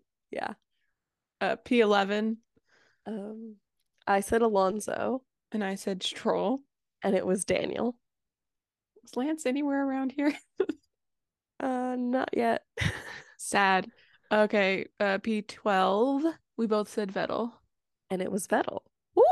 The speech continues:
Speaker 2: Ooh, look
Speaker 1: So
Speaker 2: at
Speaker 1: we
Speaker 2: us.
Speaker 1: both got two points.
Speaker 2: P thirteen, we both said Ocon. That's already wrong.
Speaker 1: It was Magnussen.
Speaker 2: P fourteen, we both said Tsunoda.
Speaker 1: Gasly.
Speaker 2: Hmm. What?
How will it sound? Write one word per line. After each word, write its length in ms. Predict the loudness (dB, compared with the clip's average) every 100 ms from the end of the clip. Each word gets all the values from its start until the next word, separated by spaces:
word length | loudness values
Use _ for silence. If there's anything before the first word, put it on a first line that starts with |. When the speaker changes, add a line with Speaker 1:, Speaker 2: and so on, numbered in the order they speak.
| 8
Speaker 2:
Ooh, 340 | 8 6 2 0
look 120 | 0 4
Speaker 1:
So 80 | 6
Speaker 2:
at 180 | 6
Speaker 1:
we 40 | 4
Speaker 2:
us. 80 | -2
Speaker 1:
both 100 | -4
got 240 | -6 -6
two 240 | -8 -8 -10
points. 1040 | -12 -12 -12 -16 _ _ -16 -14 -16 -20 _ _ _ _ _
Speaker 2:
P 140 | -2
thirteen, 400 | 4 2 2 0
we 80 | 0
both 220 | -2 -4
said 160 | -4 -4
Ocon. 680 | -2 -4 -4 -6 -4 -6 -8 -8
That's 220 | -8 -4
already 240 | -4 -4
wrong. 440 | -4 -6 -6 -8 -10 _ _ 0
Speaker 1:
It 140 | 2
was 380 | 2 2 -2 -14 -8
Magnussen. 580 | -6 -6 -8 -6 -6 -6 _ _ _ _ _ _ _ _ _ _ _ -4
Speaker 2:
P 140 | -4
fourteen, 520 | 2 2 4 2 2
we 100 | 2
both 240 | 2 0 -2
said 220 | -6 -8
Tsunoda. 580 | -6 -4 0 0 0 -2 -8 _ _ _ _ _ _ _ _
Speaker 1:
Gasly. 440 | -4 -4 -6 -12 -14 _ _ _ _ _ _ _ _ _ _ _
Speaker 2:
Hmm. 300 | -6 -6 -6 -10 _ _ -8
What? 160 | -8